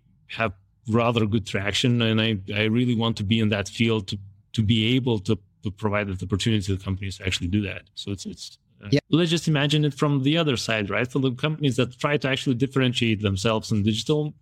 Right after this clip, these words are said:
Speaker 1: uh, space, it's so difficult to do. Google is just there, right? So you,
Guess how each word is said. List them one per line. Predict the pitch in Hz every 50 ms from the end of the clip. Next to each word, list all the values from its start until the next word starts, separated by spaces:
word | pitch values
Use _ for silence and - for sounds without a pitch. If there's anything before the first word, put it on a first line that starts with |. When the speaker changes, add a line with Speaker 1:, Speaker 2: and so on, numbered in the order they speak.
| _ 151
Speaker 1:
uh, | 139 143
space, | 139 - - 170 175 185 180 - - - - - - _ _ _ _ _ _
it's | - 151 - -
so | - - 220 214
difficult | 190 175 208 - - 175 - 156 127
to | 139 123
do. | 135 135 123 104 95 98 98 - - 147
Google | 147 190 220 208 185 175 151
is | 139 123
just | 135 135 120 101 107
there, | 117 127 117 98 95
right? | - 110 113 131 139
So | - - 147
you, | 143 143 156 156 156